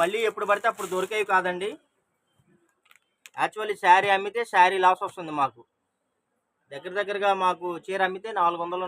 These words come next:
నాలుగు వందల యాభై రూపాయలు లాస్ వస్తుంది. కాకపోతే ఏంటంటే ఒకటే పార్సిల్ ఉంది, సింగిల్ పీసెస్, అందుకని క్లియరెన్స్ సేల్ ఇచ్చేస్తున్నాము. చక్కగా మీరు ఇలాంటి శారీస్ బల్క్‌గా తీసుకుంటే ఎవరికైనా పెట్టుబడి పెట్టుకోవాలన్నా, మీరు ఏదైనా చిన్న చిన్న ఫంక్షన్స్‌కి అయినా సరే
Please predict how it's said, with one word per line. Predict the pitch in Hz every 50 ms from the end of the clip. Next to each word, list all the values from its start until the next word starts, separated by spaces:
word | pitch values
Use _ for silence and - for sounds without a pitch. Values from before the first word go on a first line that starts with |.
| 175
నాలుగు | 170 165 165 165
వందల | 165 160 160 156
యాభై | 151 151 151
రూపాయలు | - - 180 170 156
లాస్ | 151 156 160 - 170
వస్తుంది. | - _ 156 139 143 160 202 254 _ _ _ _ _ _ _ _ _
కాకపోతే | 139 147 151 175 175 175 180
ఏంటంటే | 170 175 170 165 185 175 156
ఒకటే | - 175 180 185 175 180
పార్సిల్ | 165 160 156 - 160 151
ఉంది, | 147 151 165 202 247 - _ _ _ _ _ _ _ _ _ _ _ _ _ _ _ _ _ _ _ _ _ _ _ _ -
సింగిల్ | 165 170 185 185 180 185
పీసెస్, | 180 175 - 160 139 - - 202 185
అందుకని | 165 160 165 170 170 175 175 175
క్లియరెన్స్ | 170 160 160 170 165 160 -
సేల్ | 160 151 156 143
ఇచ్చేస్తున్నాము. | - _ 156 143 - _ 151 139 139 143 165 202 262 _ _ _ _ _ _ _ _ _ -
చక్కగా | 170 - - 226 233 226 214
మీరు | 208 202 202 202
ఇలాంటి | 196 185 185 180 185 - -
శారీస్ | 185 185 190 214 202 - 220 233 254 233 180 160
బల్క్‌గా | 170 180 180 196 214 190
తీసుకుంటే | 196 185 - - 196 196 196
ఎవరికైనా | 185 185 - 190 180 160 160
పెట్టుబడి | 175 160 185 185 202 190 180 190
పెట్టుకోవాలన్నా, | 185 - - 180 180 180 180 170 175 175 170 170
మీరు | 170 165 170 170
ఏదైనా | 165 165 165 156 -
చిన్న | 170 175 175 190
చిన్న | 180 180 165 175
ఫంక్షన్స్‌కి | 165 160 - 196 185 165 165 175 165
అయినా | 165 170 -
సరే | 165 165 175